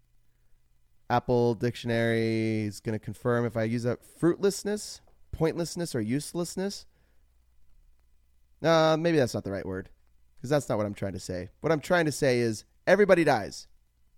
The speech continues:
Um, I guess it would be,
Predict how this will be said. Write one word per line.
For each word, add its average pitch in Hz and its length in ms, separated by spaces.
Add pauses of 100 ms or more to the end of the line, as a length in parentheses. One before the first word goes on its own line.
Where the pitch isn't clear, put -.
(1300)
Um, 143 280 (120)
I 160 80
guess 175 180
it 180 60
would 156 140
be, 139 160